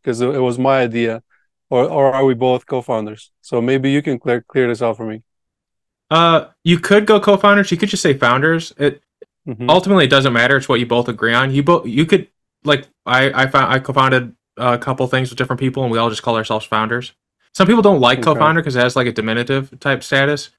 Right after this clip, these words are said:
Speaker 2: If one's a founder and
Speaker 1: Yeah.
Speaker 2: one's a co-founder, it does have a diminutive type feeling to it. I would just call you, both of you guys founders and say, "Hey, you founded together,"
Speaker 1: Yeah.
Speaker 2: like that.
Speaker 1: Okay. I agree.
Speaker 2: Yeah. Yeah. Well, uh, then the founders of, uh, Loira.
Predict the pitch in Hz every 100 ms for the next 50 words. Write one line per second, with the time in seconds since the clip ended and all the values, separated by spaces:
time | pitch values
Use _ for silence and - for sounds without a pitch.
0 | - 135 160 165 160 151 147 131 131 -
1 | 127 117 131 135 113 113 113 120 117 117
2 | 117 117 117 120 123 98 _ _ _ _
3 | - 123 127 127 143 143 139 _ _ -
4 | 131 233 214 143 139 131 - 127 127 127
5 | 117 107 120 127 107 110 107 117 120 113
6 | 110 107 101 101 120 107 107 107 104 104
7 | - _ _ _ _ _ _ _ _ _
8 | - 117 131 117 110 _ _ _ _ _
9 | - 120 113 117 104 _ _ _ _ _
10 | _ _ _ 123 110 101 _ _ _ _
11 | _ 127 104 - _ _ 135 151 156 139
12 | 147 120 139 131 139 131 123 120 117 117
13 | 127 120 101